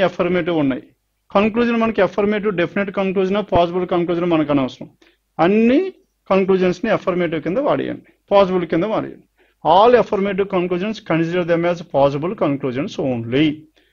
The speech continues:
in the case of does not follow. Done? Hence, what is your answer? Choice five is the answer. Clear now? Now this is about question number one sixty-two, choice five. Then one sixty-three. One sixty-three.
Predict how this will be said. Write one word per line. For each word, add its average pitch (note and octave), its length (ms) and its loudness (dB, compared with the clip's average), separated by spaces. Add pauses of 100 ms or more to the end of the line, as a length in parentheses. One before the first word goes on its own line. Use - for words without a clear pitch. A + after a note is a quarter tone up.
(160)
in F4 340 4 (140)
the E3+ 120 2
case D#3 340 0
of G#3+ 180 2
does C3 240 2
not C#3+ 240 -4
follow. - 360 -6 (920)
Done? D4+ 320 2 (300)
Hence, G3+ 260 0
what F#3 140 4
is G3+ 60 2
your G#3+ 120 6
answer? A3 300 0
Choice F#3 320 0
five C#3 240 -4
is A#2+ 160 -8
the F#2+ 100 -8
answer. A#2 300 -12 (1200)
Clear A3+ 220 6
now? C#4 220 4 (1120)
Now E3+ 180 6
this E3+ 220 0
is F3+ 80 -4
about F3+ 280 0
question E3+ 240 -2
number E3 220 2
one D#3+ 180 0
sixty-two, E3 500 -8
choice D#3 360 -4
five. - 220 -20 (680)
Then G#3 220 4
one F#3+ 160 6
sixty-three. - 560 -10 (920)
One B3 240 4
sixty-three. G#3+ 800 -2